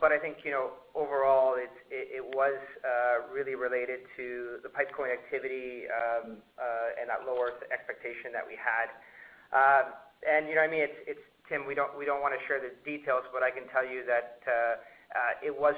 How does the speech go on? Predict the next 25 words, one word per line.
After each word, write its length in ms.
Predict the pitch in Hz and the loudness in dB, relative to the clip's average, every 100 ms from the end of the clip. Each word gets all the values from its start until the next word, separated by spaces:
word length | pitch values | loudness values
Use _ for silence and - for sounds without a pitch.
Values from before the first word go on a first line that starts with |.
| - | 0
still, 400 | 147 139 135 135 | 0 4 2 0
if 180 | 131 - | -8 -8
you 100 | 131 | -8
recall, 420 | 123 - 127 131 | -6 0 2 2
we 140 | 123 127 | -2 -8
did 140 | 131 - | -8 -4
say 100 | 131 | -2
that 180 | 120 - | -2 -4
Q 160 | - 123 | -12 -10
one 300 | 120 120 117 | -6 -6 -6
was 100 | 117 120 | -6 -2
our 160 | 113 | -2
lowest 240 | 113 110 - | -2 -6 -10
quarter, 320 | - 110 101 - - - - | -10 -10 -10 -16 -20 -20 -4
uh, 300 | 117 110 - | 0 0 -2
and 240 | 120 120 | -6 -4
that 160 | 117 113 | -4 -4
we 80 | 123 | -6
would 160 | 120 | -4
have, 240 | 120 117 113 - | 2 2 2 -6
you 80 | |
know, 220 | 120 110 104 - | -8 -8 -10 -10
uh, 580 | 120 110 104 107 113 104 - | -6 -4 -4 -6 -8 -10 -6
further 180 | 147 135 | -6 -6
quarters 480 | - 143 131 131 | -6 -6 -4 -2